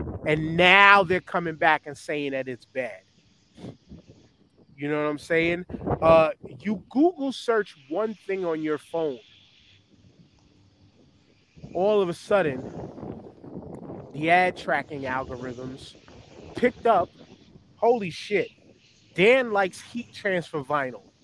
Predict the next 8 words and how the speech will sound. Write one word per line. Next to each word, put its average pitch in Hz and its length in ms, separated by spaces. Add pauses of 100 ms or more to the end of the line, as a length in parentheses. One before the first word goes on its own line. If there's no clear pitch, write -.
(1000)
He 269 160
bought - 760
one 247 360
package 202 560
of 165 100
heat 302 240
transfer 156 460
vinyl. 120 240